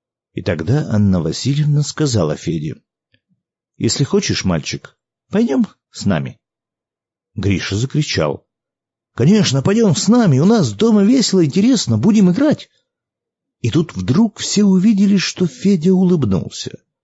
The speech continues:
Он чуть-чуть улыбнулся, но все это заметили, захлопали в ладоши и сказали: «Браво! Он улыбнулся! Он теперь будет здоровый!»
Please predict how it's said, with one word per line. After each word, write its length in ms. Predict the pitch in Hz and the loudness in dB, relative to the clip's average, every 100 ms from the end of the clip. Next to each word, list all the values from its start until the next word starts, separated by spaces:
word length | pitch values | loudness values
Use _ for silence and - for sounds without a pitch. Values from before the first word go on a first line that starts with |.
| _ _ _ | _ _ _
Он 300 | - 196 190 - | -2 0 0 -2
чуть-чуть 960 | - 277 - _ - - - 220 - 104 | 0 2 0 _ -14 -4 2 2 2 0
улыбнулся, 760 | 98 92 92 95 90 - 95 | 0 0 0 0 0 -2 0
но 260 | 95 98 110 | 2 2 0
все 460 | - - 101 95 | -4 -2 0 2
это 160 | 98 120 | 0 0
заметили, 800 | 131 160 175 185 104 82 82 - - - | 2 2 4 2 -2 -2 -4 -6 -16 -10
захлопали 600 | - 110 - 113 107 110 | -2 -2 0 0 0 0
в 60 | 101 | 2
ладоши 560 | 113 120 175 - 190 - _ - | 0 0 0 0 -2 -2 _ -12
и 80 | |
сказали: 640 | 113 - 95 78 78 69 - _ _ - | -10 -6 -6 -6 -8 -10 -16 _ _ -6
«Браво! 720 | 160 226 269 254 233 147 _ _ _ | 0 2 2 2 0 -2 _ _ _
Он 220 | - 185 214 | -2 2 4
улыбнулся! 800 | 226 247 - 302 262 - 98 - _ - | 4 2 2 2 2 0 -4 -6 _ -4
Он 200 | 135 180 | 2 2
теперь 380 | 202 196 285 277 | 2 2 2 2
будет 420 | 220 269 262 202 _ - | 4 4 2 0 _ -8
здоровый!» 920 | 117 131 247 320 370 294 135 - | -4 0 2 2 2 0 -2 -4